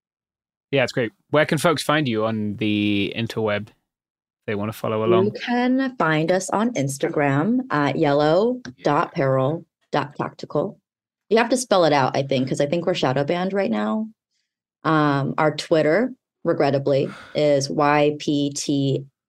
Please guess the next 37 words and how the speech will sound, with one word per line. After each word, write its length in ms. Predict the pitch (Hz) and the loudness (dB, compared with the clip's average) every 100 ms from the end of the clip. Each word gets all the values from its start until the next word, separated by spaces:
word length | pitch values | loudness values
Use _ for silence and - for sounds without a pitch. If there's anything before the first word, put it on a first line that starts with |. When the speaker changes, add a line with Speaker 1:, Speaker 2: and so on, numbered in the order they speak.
| - | -6
Speaker 2:
Actual. 680 | 131 135 - 147 - 220 240 _ _ _ _ _ _ - | -4 -4 -6 -4 -2 -4 -6 _ _ _ _ _ _ -2
Uh, 200 | 156 156 | 2 4
we 80 | 196 | 4
also 180 | 302 427 | 4 4
have 100 | 392 | 4
a 40 | 208 | 4
website, 640 | 170 160 214 202 220 220 _ _ _ | 4 2 2 4 2 -2 _ _ _
just 180 | 185 175 | -4 0
yellow 220 | 175 175 | 2 2
peril 240 | 170 170 160 | 4 2 2
tactical 420 | 143 151 - 165 | 0 -2 0 2
dot 200 | 165 - | 2 0
com. 320 | - 139 143 | 2 2 4
We 80 | 160 | 2
just 220 | 175 - | 2 0
took 160 | 185 180 | 0 2
it 80 | - | 2
so 100 | 156 | 2
no 120 | 143 | 2
one 100 | 139 | 2
else 180 | 135 139 | 2 0
could. 460 | 175 156 170 170 _ _ _ _ _ - | 2 2 0 -6 _ _ _ _ _ 0
Um, 440 | 160 147 135 143 | 2 4 2 0
but 160 | 147 143 | 0 2
that's 240 | 208 214 | 2 2
where 220 | 180 175 | 2 4
you 160 | 160 151 | 4 2
can 140 | 156 143 | -2 0
mainly 260 | 135 131 | 0 0
find 340 | 135 - - - | -2 -4 -4 -4
us. 540 | 90 92 - - - _ | -4 -6 -8 -12 -14 _
Uh, 280 | 131 131 127 135 | -4 -2 0 0
we 180 | 156 | 2
are 80 | 151 | 2
primarily 800 | 147 - 147 147 156 165 160 151 | 0 0 2 4 4 4 4 4
on 180 | - 139 | 2 2
Instagram, 920 | 123 139 - 143 147 139 139 139 143 | 0 -2 -2 0 2 2 2 2 -2